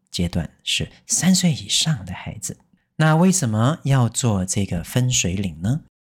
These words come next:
是因为啊，在三岁以前的孩子，他的身心理发展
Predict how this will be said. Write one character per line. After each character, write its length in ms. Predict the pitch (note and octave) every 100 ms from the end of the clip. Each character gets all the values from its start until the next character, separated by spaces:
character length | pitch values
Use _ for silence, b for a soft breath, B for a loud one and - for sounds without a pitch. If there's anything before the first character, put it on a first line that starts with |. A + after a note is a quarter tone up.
| _ b
是 340 | - - B2+
因 300 | G#2+ B2+ C#3+
为 180 | D#3 B2+
啊， 200 | F#2 - _ _ _ _ _ -
在 200 | - E3+
三 300 | - F#3+ A3
岁 180 | - G#3
以 160 | B2
前 400 | F2+ - - E2
的 120 | C#3+ A#2
孩 340 | G#2+ D#2+ F2+
子， 300 | B2 - - _ b b b b b
他 360 | - A#2 A#2+ _ -
的 220 | F#2 - _ _ _ _ _
身 440 | - - - D#3 D#3
心 480 | - - D3+ D3
理 220 | C3+ E2 -
发 240 | - G#2+
展 320 | A2 - F#3